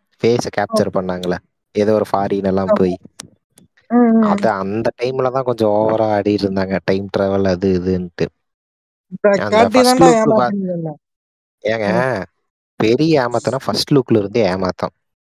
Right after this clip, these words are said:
Speaker 1: அந்த ஃபர்ஸ்ட்
Speaker 2: ம்.
Speaker 1: லுக்குக்கும் இந்த படத்துக்கும் ஏதாச்சும்
Speaker 2: ம்.
Speaker 1: ஒன் பர்சன்ட் ஆச்சும் சம்பந்தம் இருக்கா?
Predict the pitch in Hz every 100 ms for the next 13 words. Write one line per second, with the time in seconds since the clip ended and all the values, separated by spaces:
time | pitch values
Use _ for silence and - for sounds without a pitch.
0 | - 101 - 110 - 131 135 202 196 98
1 | 104 107 - - 104 95 - 104 113 -
2 | 104 95 98 101 - - 113 107 104 113
3 | 120 - 113 190 110 117 113 - 131 117
4 | 107 - 113 98 101 98 92 - 92